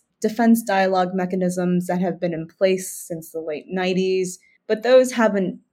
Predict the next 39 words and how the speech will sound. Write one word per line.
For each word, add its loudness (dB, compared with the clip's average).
yet -2
fully 2
resumed -2
under -2
the 0
Biden 0
administration. -2
There 2
are 2
some 0
signs 2
that -2
they 2
will, 6
however. 0
One 4
of 2
them, -2
the -2
defense -4
policy -2
coordination -8
talks, -6
did 0
take -6
place -2
a -8
couple -4
of -8
weeks -12
back, -2
and, -10
and 0
that 2
was -2
progress. -2
And 4
on 6
hotlines, 0